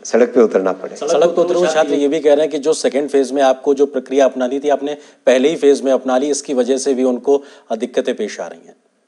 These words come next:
Speaker 1: ऐसा नहीं है, second phase, first phase तो दोनों ही कंप्यूटर बेस्ड test होते हैं।
Speaker 2: जी, जी।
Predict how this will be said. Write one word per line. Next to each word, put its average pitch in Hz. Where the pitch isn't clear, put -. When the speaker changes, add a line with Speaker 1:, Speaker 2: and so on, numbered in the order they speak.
Speaker 1:
ऐसा 120
नहीं 117
है, 76
second 117
phase, 147
first 143
phase 143
तो 156
दोनों 131
ही 170
कंप्यूटर 127
बेस्ड 131
test 120
होते 110
हैं। 85
Speaker 2:
जी, 117
जी। 107